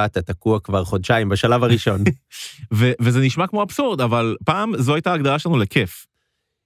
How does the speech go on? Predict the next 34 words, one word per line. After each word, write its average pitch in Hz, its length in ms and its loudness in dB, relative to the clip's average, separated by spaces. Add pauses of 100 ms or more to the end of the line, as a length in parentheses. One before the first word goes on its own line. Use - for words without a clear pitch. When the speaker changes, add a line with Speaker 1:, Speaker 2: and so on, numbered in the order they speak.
(160)
Speaker 1:
אה, 101 320 4
לא 113 140 2
של 208 140 0
כולנו, 175 560 2
אתה 90 140 -2
יודע, 123 180 2
אני 113 140 0
תמיד 131 280 -2
שיחקתי - 340 -4
משחקים, 104 540 -2
אה, 98 160 2
איפה 95 180 -2
שהיה 101 300 0
אפשר 117 340 -2
באופציית 90 840 -2
איזי. 90 240 -4 (640)
המון 117 200 4
Speaker 2:
מהמם. 139 120 4
Speaker 1:
שנים, 90 200 -2 (320)
המון 110 200 -2
שנים. 71 300 -6
מאוד 104 200 -2
פחדתי 95 420 -4
מהאתגר 90 480 -2
הזה, 85 280 -6
ו-, - 40 -12 (1300)
Speaker 2:
זה 135 60 6
Speaker 1:
אה, - 100 4
Speaker 2:
קטע, - 100 2
כי - 100 0
אני 135 100 4
מאוד 147 240 2
סלדתי 143 440 0
ממנו, 104 460 2